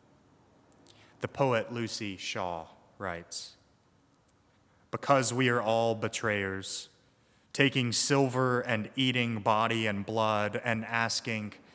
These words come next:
'Guilty, is it I?'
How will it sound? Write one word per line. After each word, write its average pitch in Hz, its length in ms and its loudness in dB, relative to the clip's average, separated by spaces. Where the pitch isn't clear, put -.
'Guilty, 104 540 0
is 131 160 4
it 135 100 6
I?' 123 540 4